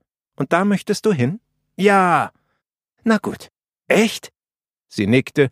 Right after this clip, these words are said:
woraufhin Simon eine Faust ballte und „Banana“ zitierte, seinen Lieblingsspruch aus den Minions-Filmen. „Sollen wir gleich mal an den Fluss gehen?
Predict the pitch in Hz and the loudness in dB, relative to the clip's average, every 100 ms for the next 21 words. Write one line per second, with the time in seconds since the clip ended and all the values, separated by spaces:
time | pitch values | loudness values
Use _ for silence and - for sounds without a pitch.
0 | - 156 165 180 185 175 120 165 156 151 | -2 0 2 2 0 0 0 0 0 0
1 | 120 131 127 139 131 120 - 123 120 120 | 2 2 2 2 0 -2 -2 2 2 2
2 | 139 135 127 - - 120 156 165 156 147 | 0 0 0 -2 -6 -2 0 0 0 0
3 | 131 107 - - 117 - 120 104 98 - | -2 -4 -10 -6 -6 -2 -2 0 -4 -8
4 | _ - 160 135 113 113 - 98 - - | _ -6 -2 0 2 0 0 -6 -6 -4
5 | 104 - - - 120 101 85 82 - - | -4 -4 -8 -4 0 0 -4 -10 -14 -14
6 | 90 - - _ _ _ _ _ _ _ | -14 -16 -20 _ _ _ _ _ _ _
7 | _ _ _ _ - 151 147 156 160 160 | _ _ _ _ -6 0 2 2 2 0
8 | 147 160 - 147 - 185 226 | 2 0 0 -4 -4 -8 -8